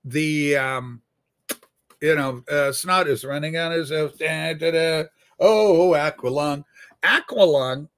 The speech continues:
is available. It's out of print here in the, in the North America, but if you're in England, go get it before it goes out of print.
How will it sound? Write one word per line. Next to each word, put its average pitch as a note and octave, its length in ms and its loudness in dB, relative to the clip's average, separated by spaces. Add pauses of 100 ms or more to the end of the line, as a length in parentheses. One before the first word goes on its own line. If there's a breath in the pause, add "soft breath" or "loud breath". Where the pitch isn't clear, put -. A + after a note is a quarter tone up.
is E3 280 0 (120)
available. F3+ 680 4
It's C#3+ 160 -4
out A3+ 200 4
of G3+ 100 0
print G3+ 260 -2
here G3+ 260 0
in F3+ 120 -2
the, D3+ 360 -2
in D3 180 -6
the C#3 200 -8
North F3 280 0
America, E3+ 500 -2 (260 soft breath)
but D#3 120 0
if C#3+ 120 -2
you're G3+ 400 2
in F3+ 240 -6
England, E3+ 540 -4
go F#3 180 6
get F#3 300 2
it D3 140 2 (100)
before E3 380 0
it C3+ 100 -4
goes F3+ 320 4
out D3+ 160 -2
of B2+ 100 -6
print. C#3 240 -8